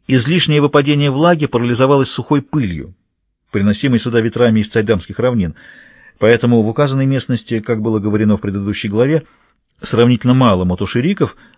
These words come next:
но довольно обильны солончаки, которых нет к югу от верховьев Желтой реки. Следование к Бурхан-Будде. Покинув озеро Экспедиции, мы в тот же день перешли через реку Солома,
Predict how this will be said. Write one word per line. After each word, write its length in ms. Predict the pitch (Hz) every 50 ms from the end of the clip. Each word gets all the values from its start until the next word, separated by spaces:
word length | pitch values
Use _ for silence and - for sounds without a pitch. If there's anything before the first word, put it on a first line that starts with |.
| _ _
но 180 | - 143 165 180
довольно 440 | 151 165 175 170 202 208 185 165 151
обильны 340 | 139 135 170 180 156 147 131
солончаки, 760 | - 147 139 139 135 - - 139 135 - - 95 82 - - _ _ _ _ _ _ _ _ _ _ _
которых 340 | - 98 - 107 104 101 -
нет 260 | 113 120 151 190 185
к 100 | - -
югу 340 | 135 120 139 170 175 143 120
от 120 | 110 104 104
верховьев 480 | 104 95 - 135 135 123 113 98 82
Желтой 280 | 98 101 98 - 101 92
реки. 320 | 92 85 - - 69 - _ _ _ _ _ _ _ _ _ _ _ _ _ _ _ _ _ _ _ _ _ _ _ _ _ _ _ _ _ _ _
Следование 720 | - - 110 113 139 165 151 156 151 151 147 143 139 135
к 80 | 117 104
Бурхан-Будде. 880 | 101 120 113 - - 127 123 123 107 104 98 90 73 71 - - - _ _ _ _ _ _ _ _ _ _ _ _ _ _ _ _ _ _ _ _ _ _ _ _ _ _ _ _ _ _ _ _ - - - _
Покинув 580 | - 107 104 - 120 113 110 98 - - - - _
озеро 360 | - 113 104 87 95 92 95 90
Экспедиции, 840 | - - - - 107 101 143 190 - - - - 87 76 76 69 - _ _ _ _ _ _ _ _ _
мы 160 | - 110 156 160
в 80 | -
тот 160 | - 151 143
же 140 | 110 123 123
день 180 | 110 101 85 80
перешли 380 | 113 104 101 - - 110 107
через 260 | 104 - 92 95 87 90
реку 240 | 90 90 - -
Солома, 540 | 92 - 95 90 90 95 113 139 160 165 156